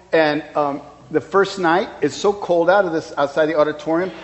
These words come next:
I was standing out there as all the kids came by, including the leaders, and you should have seen the looks on their faces when they saw me. They would, like, avoid me and stuff, and they were just looking like,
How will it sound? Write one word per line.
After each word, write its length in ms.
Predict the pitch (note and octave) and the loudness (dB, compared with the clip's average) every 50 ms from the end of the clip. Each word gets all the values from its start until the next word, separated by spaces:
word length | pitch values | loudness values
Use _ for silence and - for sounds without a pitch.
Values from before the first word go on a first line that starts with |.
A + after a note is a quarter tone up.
| - - - | -18 -10 -2
I 80 | D3+ D3+ | -2 0
was 140 | D3 C3+ - | 0 -2 -6
standing 560 | - - - F3 F3 F#3 G3+ G#3 F#3+ D3+ B2+ | -12 -6 -2 0 0 0 0 0 0 -2 -2
out 260 | A#2+ A2 G#2 - - | -2 -4 -6 -6 -4
there 460 | C3 A2 G#2+ A2 A#2 B2 A#2 - - - - - - - | -2 0 0 0 0 -2 -4 -8 -14 -20 -20 -18 -6 -4
as 160 | C#3 C3 - | -4 -4 -2
all 260 | - C#3+ D#3+ E3+ F#3 | 2 4 4 6 4
the 100 | F#3 F#3 | 4 0
kids 400 | F#3+ - - G3 F3+ D#3 C#3+ - | -4 -2 -2 0 0 0 -4 -10
came 300 | - - E3 D#3+ D3+ C#3 | -8 -4 -2 -2 0 0
by, 180 | C3 A#2 G#2+ G#2 | -2 -2 -2 -4
including 380 | G#2 G2 - F#3+ G3+ G3+ G3+ | -6 -6 -4 -2 0 0 0
the 60 | G3 | 0
leaders, 420 | F3 D#3+ E3+ F3 E3+ B2+ G#2+ F#2+ - - - - - - _ _ | -2 -2 -4 -6 -6 -6 -8 -10 -12 -18 -20 -20 -20 -20 _ _
and 140 | D#3+ D#3 | 0 0
you 80 | E3+ E3 | 0 0
should 160 | - - D#3+ | -2 -4 -6
have 80 | C3+ - | -8 -6
seen 180 | - D#3 D3 | -4 -4 -4
the 80 | C3+ B2 | -2 -2
looks 300 | A#2 A#2 B2+ B2 - C3+ | -4 -4 -6 -6 -6 -8
on 80 | B2 A2+ | -6 -6
their 100 | A2 G#2 | -8 -8
faces 460 | - - B2+ A#2+ - - A2+ G2+ - | -8 -8 -8 -8 -8 -10 -14 -14 -14
when 100 | A#2+ A2 | -12 -10
they 80 | A#2+ | -10
saw 460 | A#2+ - - - - - - - E3 C#3+ | -10 -12 -12 -12 -10 -10 -8 -6 -6 -6
me. 160 | B2 A#2 A2+ | -6 -6 -6
They 200 | G#2+ C#3 C#3 C3+ | -4 -4 -4 -2
would, 180 | C3+ C#3 C#3 | -4 -4 -6
like, 160 | C#3+ C3 B2 - - - - - - _ - - - | -6 -8 -10 -12 -16 -20 -20 -20 -20 _ -20 -12 -10
avoid 640 | C#3+ C3 B2+ B2+ B2 C#3+ D#3 D#3 E3 E3 E3 E3+ D#3 | -10 -10 -10 -12 -6 -2 0 0 2 4 2 2 2
me 360 | C#3+ D3 C3 B2 A#2+ A#2 G#2+ G#2 | 0 -2 -2 -2 -4 -4 -6 -8
and 200 | G#2 G2+ G2+ - | -8 -12 -12 -14
stuff, 520 | - - - - C3 B2 A2+ - - - | -14 -14 -10 -8 -8 -6 -6 -8 -8 -8
and 180 | D3 C#3 D3 D3+ | -4 -4 -2 -2
they 140 | D3+ D3 | -2 -2
were 200 | C#3 C3 C3 C#3 | -4 -4 -6 -8
just 200 | B2 B2 C3 A#2+ D3 | -8 -10 -14 -12 -12
looking 480 | C#3 C#3 D3+ E3+ E3+ E3+ E3+ D3+ C3 | -8 0 2 2 2 2 2 0 0
like, 220 | C3 C3 A#2+ A2+ | 0 -2 -2 -4